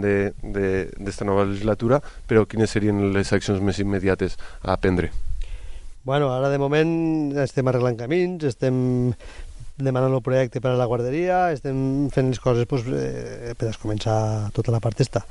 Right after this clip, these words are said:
Speaker 2: I després, pues, de cara a l'any nou ja, ja farem pressupostos nous i intentarem ja l'any que ve, pues, adelantar bastantes coses.
Speaker 1: Mhm. Bueno, la situació de, general del municipi, com la veu?
Speaker 2: Home, pues, el municipi, eh,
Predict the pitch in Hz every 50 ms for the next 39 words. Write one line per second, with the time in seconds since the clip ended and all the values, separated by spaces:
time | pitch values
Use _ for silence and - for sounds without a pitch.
0 | - - - - - - - 131 104 85 - - 117 101 - - 120 113 107 113
1 | 120 123 123 117 123 123 120 120 120 120 117 120 127 127 135 135 139 139 135 127
2 | 123 123 123 117 113 98 92 117 117 117 110 - 113 117 123 - 127 110 - -
3 | 113 127 156 170 180 190 196 180 175 170 147 135 131 131 123 123 120 117 107 -
4 | - - - - - - - - - - 127 - 117 117 107 131 120 120 120 123
5 | 123 127 131 127 131 131 135 131 131 131 127 117 135 131 139 143 139 175 160 123
6 | - - - - - - - 135 120 117 113 110 - 123 127 - 131 113 104 90
7 | 101 113 95 80 - - - - - - - - - - - - - - - -
8 | - - - - 123 120 110 107 104 101 101 95 95 90 - - - 104 92 -
9 | 104 101 101 101 101 104 104 104 117 123 110 110 110 104 98 113 110 104 104 104
10 | 104 104 104 104 104 104 98 107 107 98 104 - 110 101 101 98 95 87 - -
11 | - - - - - - - - - - - - - - - 123 120 104 - -
12 | 110 98 90 92 113 117 113 117 120 110 101 113 120 - 135 139 139 139 143 139
13 | 139 139 139 139 147 - 135 135 - 143 139